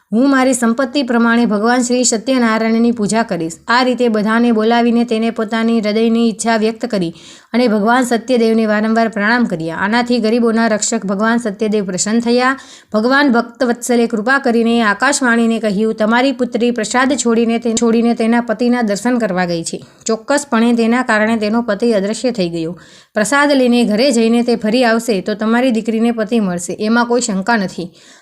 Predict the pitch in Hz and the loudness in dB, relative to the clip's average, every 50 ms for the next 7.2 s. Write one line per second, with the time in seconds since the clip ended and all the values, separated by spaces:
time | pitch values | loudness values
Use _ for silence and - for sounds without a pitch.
0 | _ _ _ - - - - _ - - 220 226 - 285 311 294 285 269 277 262 | _ _ _ -20 -20 -20 -20 _ -6 -6 -4 0 2 2 2 2 2 2 2 2
1 | 269 262 254 240 247 254 277 285 269 254 247 240 233 240 240 226 226 233 240 240 | 2 2 2 4 4 4 4 4 4 4 2 2 2 2 0 2 2 2 2 2
2 | 247 240 240 226 226 233 254 254 240 240 233 247 262 254 240 240 247 247 247 233 | 2 2 0 0 2 2 0 0 0 0 2 2 4 2 2 2 0 -2 -2 0
3 | 233 240 240 202 202 202 214 220 254 233 196 208 202 214 208 185 175 170 175 - | 0 0 0 0 0 0 0 2 2 2 2 0 0 0 0 -2 -4 -6 -8 -10
4 | - - 220 214 - 277 285 285 269 254 233 220 208 196 202 190 190 185 185 - | -10 -8 -6 -2 0 0 2 2 2 2 2 2 2 2 0 0 0 -2 -2 -2
5 | 233 247 285 285 269 254 247 240 240 240 247 240 240 220 214 254 269 262 254 262 | 0 0 2 2 2 2 2 2 2 2 0 0 -2 -2 0 2 2 2 4 2
6 | 269 262 240 233 233 240 240 233 226 233 240 233 233 202 202 262 262 262 254 233 | 2 2 2 2 2 2 0 0 2 0 0 0 -2 -4 -2 0 0 2 2 2
7 | 196 190 185 175 | 2 0 0 -2